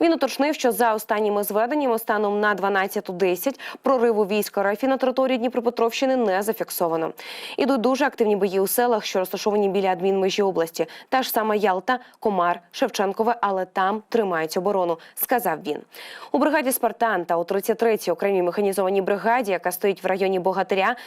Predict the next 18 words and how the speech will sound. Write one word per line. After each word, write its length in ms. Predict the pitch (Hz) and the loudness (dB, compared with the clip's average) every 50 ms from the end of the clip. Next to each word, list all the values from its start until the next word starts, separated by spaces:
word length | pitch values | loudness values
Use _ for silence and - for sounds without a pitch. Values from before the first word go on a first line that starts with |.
| - - | -6 -2
на 120 | 240 233 226 | -2 0 0
Запоріжжі, 520 | 233 226 - 220 226 226 208 - 226 208 - - - - - - | 0 0 0 0 0 0 0 0 -2 -2 -4 -8 -18 -16 -8 -2
Суспільному 500 | - 302 262 - 294 277 277 269 269 254 | -2 0 0 2 2 2 4 2 2 2
також 340 | 254 247 254 254 302 269 | 2 0 0 0 -2 0
не 100 | 269 240 | 0 0
підтвердили 500 | - 214 - - 202 202 208 226 247 240 | 0 -2 -2 -2 -2 0 2 2 2 2
прорив 380 | 240 233 226 220 214 214 202 190 | 2 2 2 2 2 2 0 0
росіян 460 | 208 208 - 214 185 190 196 226 226 - - | -2 -2 -2 -2 0 0 2 0 0 -2 -2
на 260 | 208 196 185 175 190 | -2 0 2 0 2
Дніпропетровщину. 920 | 190 214 196 - 175 165 - 170 - - 165 160 - - - - 170 - - | 2 0 0 0 0 -2 -2 -2 -2 -2 -2 -2 -2 -4 -4 -4 -4 -2 -2
Андрій 240 | - 220 220 226 220 | -2 -2 0 -2 -2
Коваленко, 460 | 214 208 214 214 214 240 277 - 247 | -2 -2 0 0 0 0 -2 -2 -4
керівник 320 | 202 240 220 202 208 202 - | -2 -2 -2 -2 -2 -2 -2
Центру 320 | - 196 208 196 208 196 | -2 -2 -2 -2 -4 -4
протидії 460 | - 208 202 202 220 208 185 220 214 | -2 -2 -2 0 -2 0 0 0 0
дезінформації, 680 | - 196 196 208 208 - - 214 233 254 269 - 240 190 | 0 -2 -4 -4 -4 -2 -2 0 0 0 0 -2 -4 -4
дописав 300 | 185 190 202 - 196 196 | -4 -4 -2 -2 -2 -2
наступне. 480 | 196 196 - - 180 - - 160 170 | -2 -4 -4 -4 -6 -4 -4 -4 -6